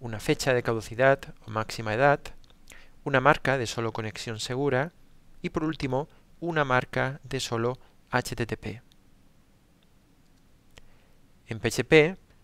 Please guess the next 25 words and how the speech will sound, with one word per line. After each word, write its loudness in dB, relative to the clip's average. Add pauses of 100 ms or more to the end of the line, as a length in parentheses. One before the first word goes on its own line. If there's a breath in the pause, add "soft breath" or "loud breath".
se -4
emplea 8
el 2
método -2
setCookie -6
para 0
definir, -4
modificar -2
y -4
enviar -2 (100)
una -4
cookie, -12 (1080 loud breath)
mientras 0
que -6
para -2
acceder 2
a 2
una -4
cookie -6
se -4
emplea 0 (100)
el -2
array 2
asociativo -6
superglobal 0